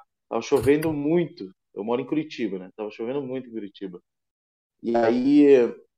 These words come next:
tava, tava voltando devagarzinho, organizando meus overlay de volta da live e tal, porque eu tava com dois P C, tive que vender um. E aí eu tinha que fazer tudo num P C só, tive que recriar tudo, né? Meio que fazer do zero.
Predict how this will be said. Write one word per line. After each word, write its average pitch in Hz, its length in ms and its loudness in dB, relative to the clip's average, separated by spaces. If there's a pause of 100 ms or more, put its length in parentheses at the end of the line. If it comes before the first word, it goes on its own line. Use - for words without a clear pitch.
(240)
tava, 165 500 8
tava 165 380 6
voltando 180 520 2
devagarzinho, 196 840 0
organizando 165 520 0
meus 160 220 0
overlay 156 500 2
de 151 100 -6
volta 147 480 -2
da 151 100 -4
live 139 540 0
e 120 40 -20 (140)
tal, 147 240 2
porque 147 280 -2
eu 151 120 6
tava 156 200 4
com 165 120 -8
dois 160 140 0
P 160 140 -4
C, 185 180 0
tive 139 220 -8
que 147 100 -20
vender 147 380 0
um. 170 280 -2 (840)
E 147 60 8
aí 147 260 8
eu 196 120 8
tinha 202 160 2
que 196 60 -6
fazer 190 220 4
tudo 208 280 0
num 196 160 0
P 190 120 6
C 180 140 -2
só, 202 300 6
tive 180 220 -4
que 185 100 0
recriar 170 540 2
tudo, 156 240 -6
né? 135 100 -6
Meio 139 200 -4
que - 100 -20
fazer 147 220 -2
do 165 100 -2
zero. 147 340 6